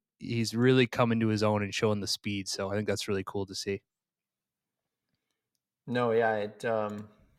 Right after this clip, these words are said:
Speaker 2: I mean, that, I, we talked about it a bunch there, that pro light class. I mean, Dylan is on a, on a tier of his own, but that two through twelve is just anybody's game.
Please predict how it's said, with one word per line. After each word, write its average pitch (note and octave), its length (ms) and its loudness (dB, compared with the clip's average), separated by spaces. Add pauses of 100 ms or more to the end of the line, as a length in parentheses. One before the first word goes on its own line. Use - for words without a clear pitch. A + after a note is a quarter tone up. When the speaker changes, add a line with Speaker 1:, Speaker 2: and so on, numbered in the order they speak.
(180)
Speaker 2:
I C3+ 80 0
mean, A#2+ 260 -2
that, A#2 280 0 (120)
I, A2 160 -4 (400)
we G#2+ 200 -10
talked G#2+ 240 4
about G#2+ 180 6
it G2 100 2
a G2 40 0
bunch F#2 340 2
there, F#2+ 120 4
that F#2+ 220 2
pro G#2 220 8
light G2+ 240 6
class. G2 400 4
I G#2+ 40 0
mean, G2 320 -4 (260)
Dylan A2+ 360 12
is G#2+ 180 6
on G#2+ 140 10
a, G2+ 180 4
on G#2 200 2
a F#2+ 60 0
tier G#2+ 320 8
of F#2+ 60 4
his G2 140 4
own, G2 420 6 (720)
but G#2+ 340 8
that G2+ 320 6 (920)
two A#2 340 6
through G#2 500 4
twelve G#2 560 10
is F#2 160 0
just G2 340 4
anybody's F#2+ 500 2
game. F2+ 520 0